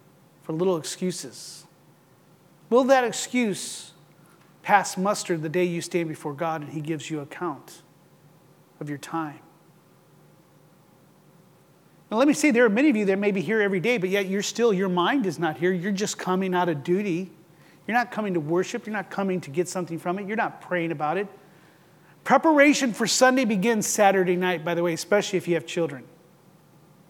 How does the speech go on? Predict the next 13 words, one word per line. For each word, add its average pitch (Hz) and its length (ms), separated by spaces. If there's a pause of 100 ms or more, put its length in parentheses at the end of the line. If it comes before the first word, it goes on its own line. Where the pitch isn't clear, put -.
(920)
Your 151 120
mind 196 400
already 202 360
be, 190 160
ought 180 100
to 180 40
be 175 100
praying 190 440
and 160 80
think, 170 160
"Lord, 180 240
I, 165 80
I," 165 240